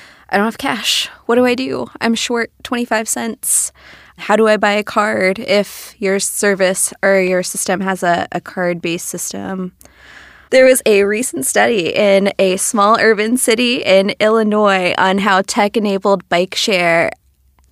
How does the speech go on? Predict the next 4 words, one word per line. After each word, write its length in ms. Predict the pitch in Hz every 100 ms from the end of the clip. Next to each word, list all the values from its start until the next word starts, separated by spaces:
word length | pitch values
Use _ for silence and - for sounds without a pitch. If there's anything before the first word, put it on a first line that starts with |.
| _
helped 640 | - - 214 196 - - - -
complement 880 | - 208 196 208 185 170 214 247 -
public 340 | 208 196 185
transportation. 1160 | - 196 190 185 180 185 175 - 170 180 196